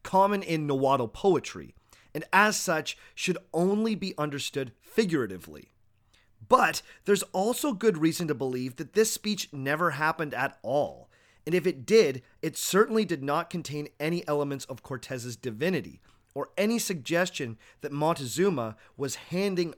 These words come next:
over the Mexica Empire. In her excellent two thousand and three article, Burying the White Gods, historian Camilla Townsend argues quite convincingly that Montezuma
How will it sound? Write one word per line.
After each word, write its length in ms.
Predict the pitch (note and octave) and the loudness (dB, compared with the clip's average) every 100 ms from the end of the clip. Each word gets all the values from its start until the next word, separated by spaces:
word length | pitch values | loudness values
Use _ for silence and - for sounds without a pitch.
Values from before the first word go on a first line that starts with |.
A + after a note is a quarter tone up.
| - | 0
over 380 | D3+ G#3 C#3+ B2+ | 4 4 2 -4
the 120 | B2+ | -4
Mexica 540 | B2+ B2+ - B2+ A#2+ - | -6 -8 -10 -8 -10 -6
Empire. 580 | E3 G3 A2+ F2+ - - - _ - _ - | -4 -4 -8 -12 -16 -20 -20 _ -20 _ -10
In 100 | D#3+ | -6
her 200 | F3 - | -6 -2
excellent 540 | G3 A3 A#3 A#3+ A3+ | -2 -2 -4 -4 -4
two 180 | - G#3 | -6 -8
thousand 440 | G#3+ G3 F#3 E3 D3+ | -2 0 0 -2 -8
and 120 | B2+ | -10
three 340 | - D3 D#3 - | -10 -4 -4 -4
article, 460 | B2 B2 - A#2 A2+ | -6 -6 -8 -12 -12
Burying 600 | G#2 C3+ D3 F3 F#3+ F#3 | -10 -2 0 0 -2 -2
the 80 | C3 | -4
White 340 | A#2 C3 A2+ | -4 -4 -4
Gods, 460 | G2+ A2+ G2 F2+ - _ _ | -8 -8 -8 -12 -18 _ _
historian 640 | - C#3 - F#3+ G#3+ A#3 A3+ | -10 -8 -2 2 2 0 -2
Camilla 460 | - C#3+ C#3+ E3+ | -8 -6 -2 -2
Townsend 720 | D#3+ - C3 C#3 C3 B2 F#2+ - - _ | -4 -6 -6 -6 -6 -10 -12 -16 -20 _
argues 380 | C#3+ D#3 D3 D3 | 0 0 -2 -6
quite 460 | - - G#3+ A#3 A3+ | -10 0 4 4 2
convincingly 640 | F3+ C#3+ D3+ C#3+ A2+ G#2 | -4 -4 -6 -6 -8 -8
that 180 | F#2+ A#2 | -8 -8
Montezuma 840 | C3 D#3 G3 F#3+ B2+ D#3 D3 C#3 | -4 0 0 -2 -4 -2 -2 -4